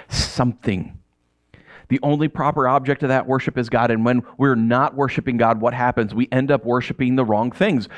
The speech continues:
We worship false gods. We worship idols. Uh, we worship things. We worship relationships. We worship ideas like, like politics. We, we get into entertainment and, uh, we worship, uh,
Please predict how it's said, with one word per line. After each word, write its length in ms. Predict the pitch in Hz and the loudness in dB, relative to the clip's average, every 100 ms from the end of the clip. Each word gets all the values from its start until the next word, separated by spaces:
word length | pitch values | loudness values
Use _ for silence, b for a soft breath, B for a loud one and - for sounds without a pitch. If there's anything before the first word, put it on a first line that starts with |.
| B | B
We 100 | 127 | 2
worship 380 | 117 131 127 143 | 4 4 2 0
false 200 | 143 151 | 0 0
gods. 320 | - 147 127 | 0 0 0
We 120 | 107 110 | 0 0
worship 400 | 123 127 131 - | 0 0 -2 0
idols. 480 | 127 139 107 82 - B B B | 0 2 0 -6 -16 B B B
Uh, 160 | 113 123 | -2 2
we 140 | 131 | 2
worship 420 | 117 135 131 143 | 2 0 0 -6
things. 680 | - - 165 151 113 85 110 | -8 -2 2 2 0 -4 -2
We 100 | 131 | 0
worship 380 | 135 139 - 139 | 2 0 -2 -2
relationships. 960 | 139 127 160 - 139 113 127 101 - - | 0 2 2 2 -2 0 -2 -2 -6 0
We 160 | 135 | 0
worship 380 | 135 139 139 143 | 2 0 0 0
ideas 600 | 131 131 139 185 165 113 | 0 0 0 2 2 2
like, 220 | 110 117 B B 135 | 0 -2 B B 0
like 180 | 131 | 0
politics. 680 | - 143 170 151 - 127 - | 0 0 2 0 0 -4 -2
We, 180 | 127 135 B B | 0 0 B B
we 140 | 151 | 2
get 180 | 139 165 | 2 0
into 260 | 143 131 139 | 0 0 0
entertainment 880 | 139 147 - 165 202 165 127 - - | 0 -4 -4 -2 0 2 0 -2 -4
and, 320 | 131 135 135 131 | -2 0 0 2
uh, 200 | 131 127 | 2 2
we 160 | 139 | 0
worship, 480 | 131 143 - 156 - | 0 0 0 -2 2
uh, 180 | 139 | 2